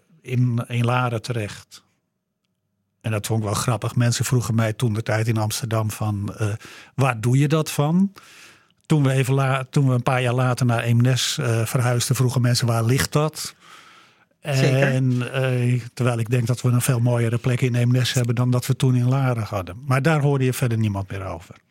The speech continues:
Speaker 2: Zeker, zeker. Eh, goed, nou, we hebben het hier even gehad over het taalcafé. We hebben het over je werk voor de vluchtelingen gedaan.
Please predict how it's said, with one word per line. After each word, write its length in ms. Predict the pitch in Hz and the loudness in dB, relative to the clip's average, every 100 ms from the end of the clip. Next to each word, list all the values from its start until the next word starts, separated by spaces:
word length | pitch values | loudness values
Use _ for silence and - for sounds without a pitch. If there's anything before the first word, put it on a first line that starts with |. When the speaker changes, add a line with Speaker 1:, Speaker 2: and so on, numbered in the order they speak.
| _ | _
Speaker 2:
Zeker, 480 | - 151 190 160 139 | -6 -4 -4 -6 -8
zeker. 520 | 127 147 151 151 123 123 - - - - _ | -8 -4 -4 -4 -6 -6 -10 -12 -14 -20 _
Eh, 520 | 214 220 208 196 185 | 2 4 4 4 2
goed, 240 | - 254 196 | 2 0 2
nou, 140 | 165 | 2
we 60 | 156 | 2
hebben 180 | 180 | 4
het 80 | 170 | 4
hier 120 | 170 | 4
even 200 | 156 151 | 2 2
gehad 260 | - 160 - | 0 0 0
over 260 | 185 151 - | 0 0 -2
het 160 | 143 | 0
taalcafé. 680 | 190 190 190 190 - 156 156 | 0 0 0 0 2 0 0
We 100 | 151 | 0
hebben 220 | 151 151 | 0 2
het 120 | 147 | 0
over 280 | - 160 - | -2 -2 0
je 360 | 147 147 143 - | 0 0 0 -2
werk 300 | 151 156 143 | -2 -2 -2
voor 120 | - | -4
de 60 | 147 | -2
vluchtelingen 560 | - 220 - 196 170 170 | 0 -2 0 2 4 4
gedaan. 500 | 170 151 147 156 | 2 2 2 2